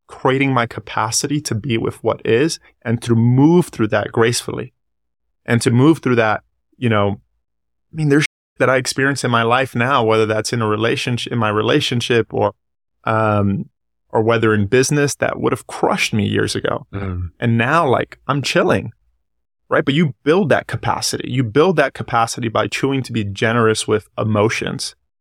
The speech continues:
Speaker 1: by choosing to be generous with your healing, by choosing to be generous in your business and how you spend your money and how you give your time to others and how you serve others. For me, generosity,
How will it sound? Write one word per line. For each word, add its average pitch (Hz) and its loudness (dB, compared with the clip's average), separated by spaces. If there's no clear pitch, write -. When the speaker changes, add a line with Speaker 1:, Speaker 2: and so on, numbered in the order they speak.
Speaker 1:
by 113 2
choosing 139 0
to - -6
be 117 0
generous 107 0
with 110 -6
your 101 0
healing, 117 -2
by 110 0
choosing 139 0
to - -16
be 110 -4
generous 110 0
in 113 2
your 98 2
business 107 -2
and 110 -4
how 117 -2
you 117 0
spend 113 -2
your 104 0
money 107 0
and 101 -2
how 117 -2
you 117 0
give 107 -2
your 101 0
time 104 -4
to - -2
others 104 -2
and - -14
how 117 -2
you 120 2
serve 117 0
others. - -2
For 113 -2
me, 135 2
generosity, 110 0